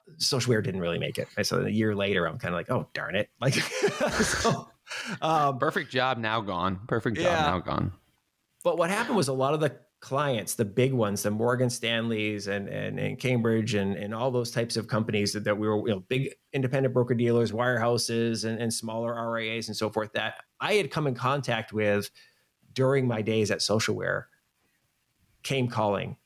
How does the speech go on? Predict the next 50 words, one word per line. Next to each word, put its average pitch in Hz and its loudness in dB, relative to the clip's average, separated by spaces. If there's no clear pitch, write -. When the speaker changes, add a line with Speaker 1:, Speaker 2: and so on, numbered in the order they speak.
Speaker 1:
said, 101 0
"Hey, 110 -2
we 107 0
still 107 0
want 104 -2
some 107 -2
of 104 -2
your 104 -2
advice 101 -2
and 98 -6
guidance, 98 -4
Mike, 87 -2
on 85 -2
what - -4
we - -6
can 101 -2
do. 113 -2
Can 117 -2
you 117 -2
come 117 0
speak 117 -2
at 113 0
our 107 -4
conference?" 104 -2
or 104 2
whatever, 101 0
all 127 2
those 123 0
types 110 -4
of 98 -8
things. 101 0
That 135 -4
continued. 113 2
And 104 0
so 104 2
FinServ 139 0
Marketing, 117 0
as 104 -2
you 104 -4
know 107 2
it, - 0
it's - -4
the - -12
company 110 0
that 107 0
I 101 -2
run 104 -4
now, 175 0
uh, 110 2
which, 123 2